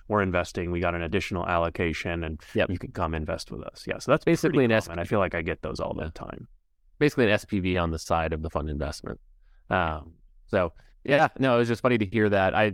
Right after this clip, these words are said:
Speaker 2: inadvertently did that. I didn't
Speaker 1: Yeah.
Speaker 2: do it strategically. So I think for anybody else, you know, anybody listening, Jack's advice is solid. Uh, and you can learn from some experts. I mean, that's, like, the end of the day.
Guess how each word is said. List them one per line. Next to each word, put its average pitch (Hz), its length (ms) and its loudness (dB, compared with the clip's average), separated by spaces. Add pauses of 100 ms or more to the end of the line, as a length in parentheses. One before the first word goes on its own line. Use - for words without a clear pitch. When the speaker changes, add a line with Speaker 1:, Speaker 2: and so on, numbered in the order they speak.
(120)
Speaker 2:
inadvertently 95 680 2
did 82 200 -2
that. 80 220 0
I 85 100 0
didn't 82 240 -2
Speaker 1:
Yeah. - 120 -6
Speaker 2:
do 92 140 2
it 82 80 -2
strategically. 92 800 0
So 87 300 0 (180)
I 117 60 0
think 117 240 -2
for 117 100 4
anybody 98 300 4
else, 92 280 2
you 101 80 -4
know, 87 80 -4
anybody 87 280 -2
listening, 85 460 -2
Jack's 87 280 -2
advice 82 260 -2
is - 80 -12
solid. 80 440 0 (380)
Uh, 101 420 6
and 107 100 0
you 107 80 0
can 113 120 2
learn 156 120 2
from 175 120 0
some 160 140 0
experts. 120 360 0
I 92 80 -12
mean, 117 140 -2
that's, 131 240 -2
like, 127 200 2
the 92 240 -4
end 113 140 0
of 110 60 2
the 104 80 2
day. 80 300 0